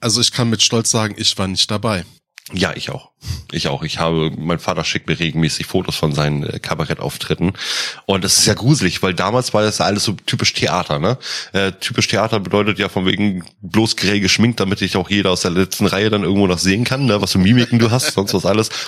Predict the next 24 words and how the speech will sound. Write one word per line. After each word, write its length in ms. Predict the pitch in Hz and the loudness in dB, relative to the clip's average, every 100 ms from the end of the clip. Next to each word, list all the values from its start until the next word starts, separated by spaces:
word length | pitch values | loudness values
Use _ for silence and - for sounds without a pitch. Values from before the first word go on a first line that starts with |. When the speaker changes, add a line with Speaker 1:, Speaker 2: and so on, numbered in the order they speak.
| - | -2
Speaker 2:
Und 280 | - 101 98 - - | 0 0 -2 -14 -4
die 100 | 101 | -2
Frisuren 540 | - 95 85 82 78 | 2 0 2 2 2
waren 160 | 76 71 | 0 0
ja 80 | 69 | -2
der 140 | 67 | -4
Hammer. 220 | 69 67 - - - - - | -4 -6 -8 -16 -16 -18 -6
Also 280 | 87 82 85 | 0 4 4
das 140 | 82 | 2
ist 380 | 90 - - - _ - | 0 0 -2 -6 _ -6
wirklich 280 | 90 - - | -4 -4 -2
zum 200 | 95 85 | 0 0
Fremdschämen. 720 | - 92 98 - - 69 69 - - - - - - _ _ _ _ _ | 0 0 0 0 0 0 -4 -8 -12 -12 -14 -18 -20 _ _ _ _ _
Wir 220 | 107 120 120 | 0 0 0
haben 180 | 139 | 2
dann 140 | 139 110 | 2 2
aber 140 | 98 | 2
auch 80 | 95 | 0
selber 320 | - 113 160 120 | 2 2 2 2
immer 140 | 95 | 2
irgendwie 300 | 90 95 92 | 2 0 0
mit 180 | 90 - 85 104 - | 0 -2 -8 -10 -6
einem 200 | 104 90 | -4 -4
Kassettenrekorder 1500 | 85 95 120 113 92 73 - - 90 87 - 87 90 113 180 | -4 -2 0 0 -2 -6 -14 -6 -4 -2 0 2 4 4 0